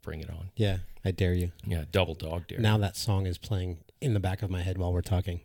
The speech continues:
Speaker 1: You're welcome.
Speaker 2: <laughs> I
Speaker 1: Um,
Speaker 2: hate you.
Speaker 1: Nah. <laughs> But I really do. I think that change is just a constant thing. And if you can tap into it,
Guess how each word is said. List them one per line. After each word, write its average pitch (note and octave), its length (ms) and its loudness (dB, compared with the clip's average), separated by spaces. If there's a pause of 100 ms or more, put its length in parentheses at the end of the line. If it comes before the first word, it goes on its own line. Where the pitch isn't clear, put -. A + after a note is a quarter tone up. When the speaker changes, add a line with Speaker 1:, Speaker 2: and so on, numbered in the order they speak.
Speaker 1:
You're E2 240 2
welcome. D#2+ 420 -4
Speaker 2:
<laughs> - 800 2 (920)
I - 40 0
Speaker 1:
Um, C#3 160 6
Speaker 2:
hate F#2+ 120 2
you. F2+ 220 -2 (440)
Speaker 1:
Nah. G#2+ 180 0 (380)
<laughs> D#3+ 60 6 (1080)
But E3+ 120 10
I F3 160 10
really F3+ 320 10
do. F3 160 6
I D3 80 6
think D3+ 200 0
that C3+ 120 -6
change C#3+ 340 0
is B2+ 140 -2
just B2+ 200 0
a B2 40 -6
constant A2+ 480 -2
thing. D3 240 0
And A2+ 80 2
if A2 120 -4
you A2+ 80 -4
can G#2+ 200 0
tap A#2+ 300 -2
into C3 300 2
it, G2+ 200 -2